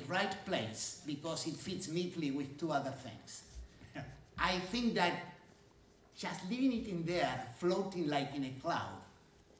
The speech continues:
Speaker 1: uh, for possible filing or just ignoring it, uh, is the first step. The second step is really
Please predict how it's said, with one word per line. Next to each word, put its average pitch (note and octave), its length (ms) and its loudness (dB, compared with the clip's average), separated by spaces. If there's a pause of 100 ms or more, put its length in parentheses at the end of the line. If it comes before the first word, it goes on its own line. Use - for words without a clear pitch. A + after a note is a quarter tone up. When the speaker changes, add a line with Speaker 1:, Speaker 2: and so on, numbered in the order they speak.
(720)
Speaker 1:
uh, B2 60 -12 (580)
for D#3+ 400 0 (340)
possible A3 460 2
filing A#3 760 4
or A3 380 4 (680)
just E3 320 0 (260)
ignoring D#3+ 460 4 (140)
it, - 160 -8 (840)
uh, D#3+ 360 2
is D#3+ 460 0 (120)
the D#3 80 0
first D3+ 420 0
step. - 380 -6 (360)
The F3 120 0
second A#3+ 420 4
step C3+ 360 4 (960)
is C#3+ 180 4
really E3+ 580 8